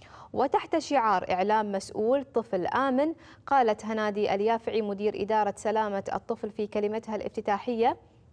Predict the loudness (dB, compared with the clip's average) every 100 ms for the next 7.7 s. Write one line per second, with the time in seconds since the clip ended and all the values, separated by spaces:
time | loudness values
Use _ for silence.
0 | _ _ -20 -20 -20 -20 -20 -20 -14 -4
1 | 0 2 2 4 4 4 2 2 0 0
2 | 0 2 2 0 0 0 0 0 0 0
3 | 2 2 0 0 0 0 -2 -2 -2 -2
4 | -2 0 0 2 0 0 -4 -4 -2 2
5 | 2 2 2 -2 0 2 2 2 0 -2
6 | -2 -2 -4 -4 -2 0 0 -2 -2 -4
7 | -2 -4 -4 -2 0 0 -2